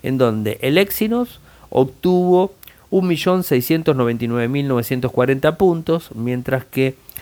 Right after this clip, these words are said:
el Snapdragon obtuvo un millón ochocientos diecinueve mil novecientos cuarenta y cinco puntos. Esta ventaja más o menos era un siete por ciento a favor del Snapdragon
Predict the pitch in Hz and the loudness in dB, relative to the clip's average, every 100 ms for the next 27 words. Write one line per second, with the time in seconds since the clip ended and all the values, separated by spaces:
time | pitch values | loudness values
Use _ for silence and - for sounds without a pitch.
0 | - - - 120 117 - 147 147 147 165 | -20 -4 0 2 0 -2 0 0 2 2
1 | 151 143 143 151 165 - - 135 120 120 | 4 2 0 -4 -8 -14 -20 -6 -4 -2
2 | - 147 143 - 165 165 151 143 160 156 | 0 4 4 2 2 0 0 -2 -2 -2
3 | - 127 - 120 151 143 127 113 120 120 | -4 -4 -2 -4 -2 0 -2 -2 -2 0
4 | 123 143 131 117 - 131 123 117 110 113 | 0 0 0 -2 -2 -4 -2 -2 -4 -8
5 | - 131 123 123 120 175 131 107 101 - | -6 -4 0 -2 0 0 0 0 -4 -6
6 | - - - - 196 202 180 131 123 170 | -16 -20 -20 0 2 4 4 4 2 0
7 | 180 160 139 147 139 156 151 135 127 123 | 0 -2 -2 -2 -2 -4 -2 -2 -2 0
8 | 165 147 135 117 - 139 127 127 143 - | -2 0 0 -2 0 -2 -2 -2 -2 0
9 | 123 123 120 127 131 123 117 104 123 117 | 0 2 2 2 2 -2 -2 -4 -6 -6
10 | 117 120 120 131 127 | -4 0 2 2 0